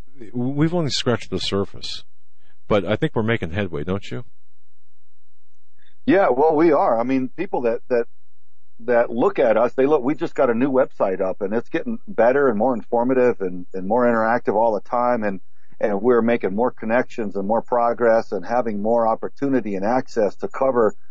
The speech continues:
Speaker 2: bigger parts of this story, uh, almost every day.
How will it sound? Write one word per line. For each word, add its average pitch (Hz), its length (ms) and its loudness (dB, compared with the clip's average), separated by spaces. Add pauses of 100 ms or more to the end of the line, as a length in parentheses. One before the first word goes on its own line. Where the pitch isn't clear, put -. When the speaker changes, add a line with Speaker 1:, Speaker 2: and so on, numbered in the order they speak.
(140)
Speaker 2:
bigger 135 240 2
parts 127 320 0
of 113 80 -2
this 104 160 -2
story, 107 540 0 (300)
uh, - 60 -6 (440)
almost 139 380 0
every 113 280 2
day. 110 420 4